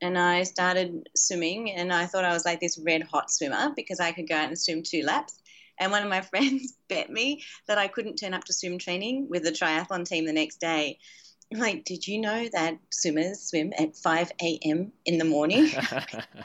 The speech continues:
Speaker 1: But of course, it's a, it's a bet, right? So there's no chance I'm gonna miss out on my bet. So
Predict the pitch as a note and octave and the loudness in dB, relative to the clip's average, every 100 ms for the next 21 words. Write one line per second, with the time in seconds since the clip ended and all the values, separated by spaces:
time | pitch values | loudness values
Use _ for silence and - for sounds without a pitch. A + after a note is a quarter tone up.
0 | _ _ _ _ - - - - _ - | _ _ _ _ -12 -8 -8 -10 _ -2
1 | - - - - A3+ B3 E4 D4+ B3+ B3 | 0 -2 -8 0 2 6 6 4 2 0
2 | - - G#3 D#3+ D#3 - E3+ C4+ - G3+ | 0 -6 -4 2 2 2 0 -2 -2 -4
3 | G3 G3+ G3+ G#3 A#3+ A#3+ A#3 - F3+ C3+ | -2 -4 -6 -4 -2 0 0 0 0 0
4 | F#3 - - F3 E3+ E3 E3 D#3+ D#3+ D#3+ | -4 -12 -8 -4 -2 -2 -2 0 0 2
5 | D#3 D#3 C3+ - F#3 F3+ | 2 2 0 -2 2 2